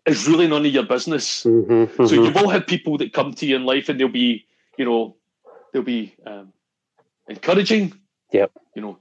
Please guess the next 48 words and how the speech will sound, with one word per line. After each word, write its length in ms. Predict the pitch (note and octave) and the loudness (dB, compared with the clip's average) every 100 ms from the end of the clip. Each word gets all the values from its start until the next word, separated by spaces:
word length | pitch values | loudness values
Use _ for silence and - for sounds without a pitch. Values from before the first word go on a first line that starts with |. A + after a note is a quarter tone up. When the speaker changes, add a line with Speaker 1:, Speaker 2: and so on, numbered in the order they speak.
| _ | _
Speaker 1:
giving 220 | C#3 B2 | -2 0
Speaker 2:
Yep. 60 | A2+ | 0
Speaker 1:
you 80 | G#2+ | 2
love, 360 | D3+ G3 - | 0 0 -6
and 100 | A2+ | -4
that's 180 | C#3+ E3+ | -4 -2
great. 360 | - C3 A#2+ G#2 | -2 0 0 -2
Speaker 2:
Mm-hmm. 40 | |
Speaker 1:
There 100 | C3 | -2
will 160 | C#3+ F3 | 0 0
be 140 | F#3 | -2
people 340 | - D3+ C#3 C#3 | -6 -10 -4 -4
in 100 | C3 | -2
your 80 | A2+ | -2
life 360 | B2 B2+ A#2+ - _ _ - _ | -2 -2 -6 -18 _ _ -20 _
that 120 | D#3+ | 0
will 100 | C#3+ | 2
not 340 | C3 C3+ E3 - | 2 2 2 2
believe 340 | F3+ F3 D#3+ | 0 0 0
in 100 | E3 | -2
you. 200 | D#3+ C3+ G#2 _ _ _ - - | -2 -4 -6 _ _ _ -10 2
Speaker 2:
Yep. 200 | A#2 - | 2 4
Speaker 1:
You've 60 | |
got 160 | D#3 D#3+ | 2 2
to 60 | |
remember 340 | F3 F3 E3+ E3+ | 2 0 0 0
that's 240 | E3 - | 0 -2
none 120 | E3 | -4
of 80 | E3 | -2
your 100 | F3+ | -2
business. 440 | D3+ B2+ D3 C3 - | -2 -4 -4 -6 -6
You 80 | |
just 260 | A2+ C3 - | -6 -8 0
deal 140 | D3 | 2
with 200 | C#3 C#3 | 4 2
it 60 | C#3 | -2
internally. 720 | C3+ - B2+ C3 D3 C#3 A2 - _ | -8 -2 0 0 -2 -4 -6 -12 _
Speaker 2:
Mm-hmm. 200 | D#3 C3 B2 | 2 4 4
Speaker 1:
You 60 | B2 | 2
just 260 | - - | 0 -6
make 220 | B2+ B2+ - | -8 -6 -6
sure 300 | - C#3+ C3+ | -2 0 0
that 100 | B2 | -4
you're 180 | A#2 | -6
talking 440 | A2 - B2+ - B2+ | -6 -6 -6 -6 -8
yourself 460 | A2+ - A2 G#2+ B2 | -8 -6 -6 -4 -4
up. 200 | C3+ - _ _ _ _ - | -4 -8 _ _ _ _ -2
Speaker 2:
Mm-hmm. 400 | A#2 A#2 G#2+ | 0 0 -4